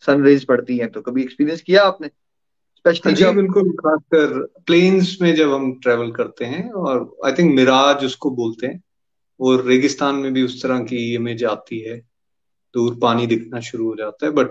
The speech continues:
Speaker 2: वो actually होता नहीं।
Speaker 1: लग तो रहा है कि है पानी,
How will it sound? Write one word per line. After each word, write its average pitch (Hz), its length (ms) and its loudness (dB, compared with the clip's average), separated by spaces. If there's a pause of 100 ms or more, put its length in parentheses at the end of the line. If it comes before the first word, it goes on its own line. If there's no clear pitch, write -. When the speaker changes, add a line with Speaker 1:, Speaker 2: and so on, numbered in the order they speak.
Speaker 2:
वो 117 340 0
actually 123 420 0
होता 123 260 2
नहीं। 120 220 0 (1400)
Speaker 1:
लग 175 280 2
तो 240 120 6
रहा 226 180 6
है - 360 2
कि 156 120 -6
है 156 480 0
पानी, 131 340 -8